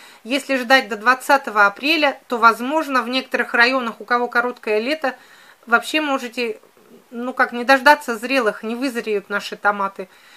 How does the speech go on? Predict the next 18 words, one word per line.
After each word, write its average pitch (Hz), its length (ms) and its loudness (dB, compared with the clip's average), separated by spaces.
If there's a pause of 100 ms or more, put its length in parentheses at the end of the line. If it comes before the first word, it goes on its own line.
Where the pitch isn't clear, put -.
(200)
Поэтому 254 600 4 (220)
мне 247 240 -4
кажется, 247 460 -2
что 226 520 -6 (200)
двадцатого, 254 680 0
наверное, 247 440 -2
не 247 140 -6
стоит 240 380 -2
всем 208 320 -8
ждать. 262 460 2 (640)
Ничего 240 340 -6
страшного, 247 480 2
если 226 240 -4
вы 226 120 -4
посеете 247 520 -4
в 214 40 -12
начале 214 460 -4
апреля. 185 420 -8